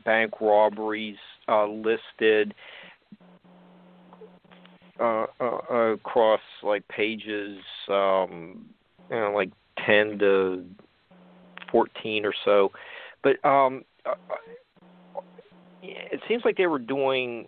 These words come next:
what, maybe a couple each year. That they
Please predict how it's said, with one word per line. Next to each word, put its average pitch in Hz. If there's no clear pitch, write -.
what, 113
maybe 135
a 95
couple 131
each 139
year. 127
That 120
they 117